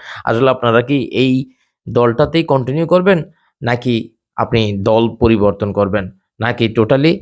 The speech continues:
স্কিপ করবেন? আমার কাছে মনে হয় নতুন একটা বাংলাদেশ যদি আপনি গড়তে চান, নতুন একটা বাংলাদেশের যদি আপনি নাগরিক হতে চান, তাহলে আপনাকে অবশ্যই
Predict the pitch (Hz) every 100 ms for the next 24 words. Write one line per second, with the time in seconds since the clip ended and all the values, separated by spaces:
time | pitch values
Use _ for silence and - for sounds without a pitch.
0 | - - 151 - - - - - - _
1 | _ _ _ 107 120 135 151 131 127 135
2 | 180 - _ _ _ 123 185 202 165 151
3 | 131 120 110 110 135 - - 113 107 107
4 | 101 98 104 - 101 101 98 113 143 120
5 | 120 113 110 104 98 - 120 127 117 110
6 | 104 101 135 147 127 - - 101 92 92
7 | 107 110 117 107 107 95 110 151